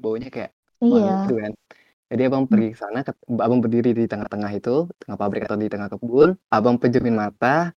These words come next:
Speaker 1: abang hirup, eh, nafas dalam-dalam kan. Pas abang hirup itu kayak abang sambil ngebayangin,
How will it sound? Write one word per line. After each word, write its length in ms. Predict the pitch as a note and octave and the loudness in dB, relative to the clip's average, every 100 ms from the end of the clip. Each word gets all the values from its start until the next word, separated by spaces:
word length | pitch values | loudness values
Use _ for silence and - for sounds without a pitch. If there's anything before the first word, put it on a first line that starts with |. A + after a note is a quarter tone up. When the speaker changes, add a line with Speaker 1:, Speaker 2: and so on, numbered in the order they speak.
| - | -12
Speaker 1:
abang 320 | - A2 A2 A2 | -4 -2 -2 -2
hirup, 320 | A#2 B2+ D#3 _ _ _ _ G#2 | 0 2 0 _ _ _ _ -10
eh, 800 | G#2 G2+ G2+ G#2 A2 G#2 - - - _ - - | -6 -6 -6 -8 -10 -12 -14 -16 -20 _ -16 -4
nafas 240 | G2+ A2 - | -2 -2 -4
dalam-dalam 720 | G#2+ G#2 G#2+ G#2+ B2+ C#3 C3+ | -4 -2 -2 0 0 0 0
kan. 180 | A2+ A#2+ - - _ _ - | -2 -4 -6 -20 _ _ -8
Pas 120 | A2+ A2 | -6 -4
abang 240 | A2 A2 | -2 -4
hirup 240 | G#2+ A2+ G#2+ | -2 -4 -4
itu 180 | A2 - | -4 -6
kayak 220 | A#2 B2 _ _ _ _ _ _ _ - | -4 -6 _ _ _ _ _ _ _ -8
abang 200 | A2+ A#2+ | -6 -4
sambil 160 | A#2+ A2+ | -2 -2
ngebayangin, 480 | G#2+ A2 A#2+ A#2 | -2 -2 -2 -2